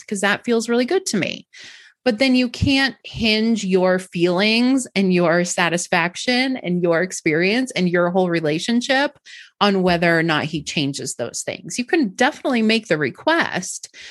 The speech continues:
but also know going into the relationship, like, this is him. What you see is what you get. And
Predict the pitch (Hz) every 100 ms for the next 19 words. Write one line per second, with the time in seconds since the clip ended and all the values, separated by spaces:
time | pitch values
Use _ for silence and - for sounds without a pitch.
0 | - - 240 240 277 277 277 208 185 202
1 | 196 185 185 180 170 185 180 160 151 131
2 | - 226 226 262 262 220 185 - 185 254
3 | - 403 - 220 208 - - 165 - 208
4 | 226 269 - 247 240 233 214 - 202 170
5 | 135 - - 180 175 160 165